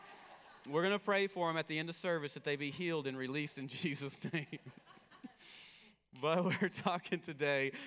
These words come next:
we're shifting into a new series, gearing up towards our Christmas, uh, service on the eighteenth of December. Grab a friend, grab somebody you don't like and bring 'em. Maybe they'll get saved and you'll start to like 'em.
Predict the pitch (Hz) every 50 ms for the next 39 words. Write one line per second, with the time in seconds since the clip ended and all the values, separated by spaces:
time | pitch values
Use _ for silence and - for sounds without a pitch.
0 | 262 226 180 - 165 170 160 151 - - - 175 175 160 175 - 175 170 160 151
1 | 135 160 160 151 - 160 156 147 147 147 151 147 143 139 - - 160 160 156 156
2 | 156 156 151 147 139 139 123 143 151 160 151 151 143 143 143 143 143 - - -
3 | 147 143 139 123 127 117 120 117 - - 160 160 - - 147 143 135 127 - -
4 | - - 127 127 123 117 113 - - 151 151 151 139 143 143 139 - - 127 123
5 | 117 113 - - 143 160 185 175 - - - 165 165 160 - - 147 131 123 120
6 | 117 - - - 156 160 160 160 156 156 156 156 - - - - _ - 120 127
7 | 135 143 143 143 147 - - 151 147 147 147 147 143 143 143 143 139 90 110 123
8 | 131 135 135 135 127 - - 151 139 139 135 131 127 123 120 139 156 175 - 113
9 | 120 117 117 123 135 131 - 120 117 113 120 120 123 120 131 123 123 123 127 127
10 | 123 123 123 - - - 156 160 151 143 131 123 120 120 117 107 - 156 160 160
11 | 143 123 120 117 113 113 127 131 127